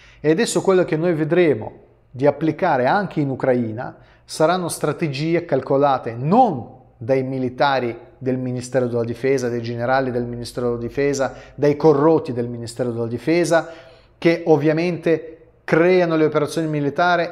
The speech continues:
innanzitutto basandosi sui propri interessi. Noi adesso vediamo già applicare in Ucraina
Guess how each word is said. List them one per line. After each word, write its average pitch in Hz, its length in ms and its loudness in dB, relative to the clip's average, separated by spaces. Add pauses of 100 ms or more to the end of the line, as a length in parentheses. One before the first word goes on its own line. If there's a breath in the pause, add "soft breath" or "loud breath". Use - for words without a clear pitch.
(100)
innanzitutto 156 920 0
basandosi 147 640 0
sui 165 220 0
propri 170 480 4
interessi. 113 680 -6 (460 soft breath)
Noi 165 280 4
adesso 143 580 0
vediamo 131 680 2
già 127 460 2
applicare 127 1000 -6
in 156 140 0
Ucraina 139 680 -2